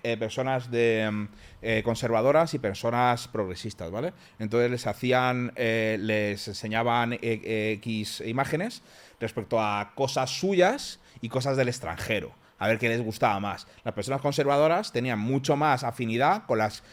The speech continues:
con la gente, con la cos-, con las cosas que se parecían a ellos. Gente que se parecía a ellos, cosas de su cultura y tal, les gustaba más eso. Y las progresistas les gustaba más lo de fuera. ¿Sabes? Entonces hay una espe-, hay una correlación, hay una imagen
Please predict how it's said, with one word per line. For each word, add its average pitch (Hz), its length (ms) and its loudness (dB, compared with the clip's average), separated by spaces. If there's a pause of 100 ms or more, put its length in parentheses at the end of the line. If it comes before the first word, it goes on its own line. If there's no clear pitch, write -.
(240)
con 120 140 0
la 101 80 0
gente, 135 420 -6
con 123 160 0
la 107 520 0
cos-, 120 220 -6
con 120 140 -2
las 101 80 -4
cosas 131 200 -2
que 139 80 -8
se 131 60 -6
parecían 110 360 -4
a 101 80 -4
ellos. 92 160 -8
Gente 107 160 -4
que 104 60 -2
se 107 80 -8
parecía 104 320 -4
a 131 120 2
ellos, 139 260 -4 (180)
cosas 113 220 -4
de 104 80 -2
su 101 140 -8
cultura 117 480 2
y 101 80 -4
tal, 101 160 -2
les 87 80 -6
gustaba 110 300 -4
más 101 200 -6
eso. 92 220 -12 (220)
Y 175 80 -2
las 190 140 0
progresistas 170 460 2
les 147 80 0
gustaba 135 260 0
más 135 160 2
lo 131 120 2
de 92 80 -2
fuera. - 320 -8 (800)
¿Sabes? 131 480 0
Entonces 120 240 0
hay 127 120 2
una 139 120 -2
espe-, 143 220 -2
hay 123 120 0
una 135 280 -2
correlación, 135 520 0
hay 123 140 2
una 131 240 0
imagen 135 380 -4